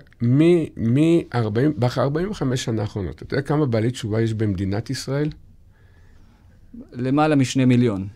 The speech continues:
Speaker 1: ב-,
Speaker 2: זה,
Speaker 1: זה
Speaker 2: זה,
Speaker 1: הסדר
Speaker 2: זה
Speaker 1: גודל.
Speaker 2: פשוט, זה ב-, זה ברור.
Speaker 1: כן. עכשיו, הרבה פעמים אני שואל, שאלתי את עצמי את השאלה, ואנחנו בתוך שיחות חברים, אנחנו מעלים את השאלה הזאת.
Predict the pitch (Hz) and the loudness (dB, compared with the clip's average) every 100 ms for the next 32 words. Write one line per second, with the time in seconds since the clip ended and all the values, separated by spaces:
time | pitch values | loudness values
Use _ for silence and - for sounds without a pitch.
0 | - - 127 131 202 196 160 - - 135 | -10 -6 -2 2 4 4 4 6 6 4
1 | 107 170 127 113 165 160 135 160 147 120 | 4 4 2 4 4 4 0 2 2 2
2 | 98 - - - - - - - 107 - | 0 -4 -4 -8 -20 -20 -14 -6 -4 -2
3 | 180 139 170 - _ - _ 127 170 196 | -2 -2 -4 -12 _ -20 _ -2 0 0
4 | 196 151 120 120 - - - - - - | 2 2 2 -4 -6 -12 -20 -20 -8 -2
5 | 135 131 131 139 139 151 165 170 160 156 | 0 0 -2 -4 -4 -4 -4 -4 -4 -4
6 | 156 - - - 156 - 214 180 175 170 | -4 -6 -8 -8 -6 -4 -2 0 0 -2
7 | 170 165 160 160 156 - 120 113 107 - | -2 0 2 0 -4 -6 -6 -6 -8 -12